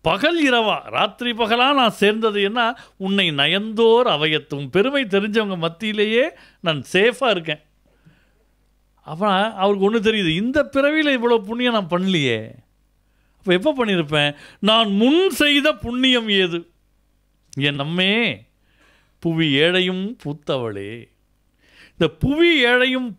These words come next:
பூத்தவளேங்கிறது ஒரு பாசிங் கமெண்ட் மாதிரி இருக்கும். ரொம்ப ஆழமான வரி. இந்த பிரபஞ்சத்தை கடவுள் உட்கார்ந்து படைத்தார்னு நம்ம சம்பிரதாயத்துல இல்ல.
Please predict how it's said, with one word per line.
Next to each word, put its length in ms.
பூத்தவளேங்கிறது 1120
ஒரு 260
பாசிங் 680
கமெண்ட் 260
மாதிரி 260
இருக்கும். 360
ரொம்ப 240
ஆழமான 500
வரி. 340
இந்த 240
பிரபஞ்சத்தை 840
கடவுள் 440
உட்கார்ந்து 560
படைத்தார்னு 880
நம்ம 280
சம்பிரதாயத்துல 680
இல்ல. 280